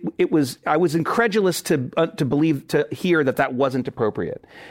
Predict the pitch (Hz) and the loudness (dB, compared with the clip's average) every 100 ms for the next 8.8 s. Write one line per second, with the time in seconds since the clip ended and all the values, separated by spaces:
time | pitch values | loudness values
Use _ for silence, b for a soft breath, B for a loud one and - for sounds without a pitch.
0 | B - 165 - 214 226 233 202 165 147 | B -2 -2 0 2 4 2 2 2 2
1 | 147 147 101 95 92 95 - _ B - | 2 2 2 0 -4 -6 -10 _ B -4
2 | 135 156 175 220 170 - 202 - - 175 | 0 2 2 2 2 0 -2 -2 -2 0
3 | 151 139 156 139 120 147 135 120 147 147 | 2 2 2 2 0 0 0 2 0 2
4 | 151 139 127 113 117 98 - _ _ b | 2 2 0 -2 -2 -2 -6 _ _ b
5 | b 131 151 160 - - 175 143 139 165 | b 0 0 0 -4 -2 0 0 2 2
6 | 117 123 127 b b _ - 160 156 143 | 2 0 -4 b b _ 0 2 2 0
7 | 117 92 - _ _ - 113 - 139 - | -4 -4 -10 _ _ -4 -2 -2 -6 -4
8 | 165 160 160 127 120 113 98 90 | -2 0 0 0 0 -2 -4 -6